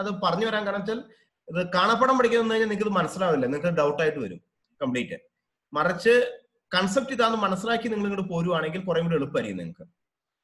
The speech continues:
അപ്പം നോക്കുക, d theta equal to omega into D T. ഇതിന്റെ omega into equation already നമ്മൾ എഴുതി, omega c two pi delta f cos omega m t. ഇതിനെ നമ്മൾ with respect to time integrate ചെയ്യണം. Integral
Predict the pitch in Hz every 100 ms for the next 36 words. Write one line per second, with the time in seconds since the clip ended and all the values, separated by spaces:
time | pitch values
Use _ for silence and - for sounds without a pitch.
0 | _ - 214 247 247 247 _ 220 220 220
1 | 202 190 190 233 220 190 196 190 180 185
2 | 180 170 175 160 139 131 120 - _ _
3 | 190 226 226 240 220 190 185 - 185 214
4 | 233 220 208 190 196 196 196 175 190 202
5 | 190 175 151 143 185 185 151 160 165 170
6 | 170 196 202 151 147 170 160 143 151 143
7 | 175 - _ 139 139 139 127 131 156 190
8 | - _ - 120 107 - - _ _ _
9 | _ _ _ _ _ _ _ 175 202 170
10 | 262 294 233 185 196 262 170 170 - 208
11 | 165 - 165 196 185 139 151 185 131 120
12 | 123 127 120 110 87 - _ _ _ _
13 | _ _ _ _ _ _ 165 165 190 214
14 | 226